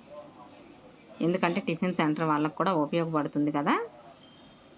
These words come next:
పర్ఫెక్ట్గా చూపిద్దాం అనుకుంటున్నాను. ఒకరోజైతే పర్ఫెక్ట్గా వీడియో తీయాలండి, తీసి తప్పకుండా మీకు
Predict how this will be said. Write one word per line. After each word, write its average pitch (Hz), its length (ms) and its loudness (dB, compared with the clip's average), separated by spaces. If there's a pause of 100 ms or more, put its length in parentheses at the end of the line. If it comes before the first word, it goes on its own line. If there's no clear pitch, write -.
(120)
పర్ఫెక్ట్గా 170 580 0
చూపిద్దాం 160 420 2
అనుకుంటున్నాను. 151 680 2
ఒకరోజైతే 170 1000 2 (400)
పర్ఫెక్ట్గా 196 640 0
వీడియో 175 320 2
తీయాలండి, 165 840 4 (400)
తీసి 165 300 2
తప్పకుండా 165 560 0
మీకు 160 380 2